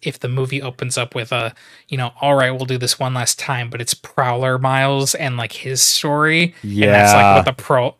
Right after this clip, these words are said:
Speaker 1: prologue is, 'cause I would, like, I think that'd be so good.
Speaker 2: I wanna
Speaker 1: Just
Speaker 2: see it, I wanna see it built out, because there's
Speaker 1: Yeah.
Speaker 2: so, there's so much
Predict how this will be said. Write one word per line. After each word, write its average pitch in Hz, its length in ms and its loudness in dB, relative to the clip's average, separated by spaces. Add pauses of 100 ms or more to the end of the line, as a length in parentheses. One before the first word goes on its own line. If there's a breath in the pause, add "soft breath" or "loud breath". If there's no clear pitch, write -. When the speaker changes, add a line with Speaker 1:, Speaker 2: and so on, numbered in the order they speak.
Speaker 1:
prologue 139 460 -2
is, 151 160 -4
'cause - 120 -4
I 131 80 0
would, 123 80 -4
like, 113 200 -10
I 139 100 2
think 139 140 2
that'd 123 140 0
be 120 80 -6
so 117 300 -2
good. 120 440 -6
Speaker 2:
I 135 120 8
wanna 135 300 8
Speaker 1:
Just - 100 6
Speaker 2:
see 127 140 6
it, 120 60 8
I 120 140 6
wanna 120 320 6
see 117 200 0
it 101 140 0
built 98 300 0
out, 90 380 2 (100)
because 107 320 -2
there's 117 200 4
Speaker 1:
Yeah. 120 40 -2
Speaker 2:
so, 127 220 4
there's 120 220 2
so 127 220 6
much 110 500 4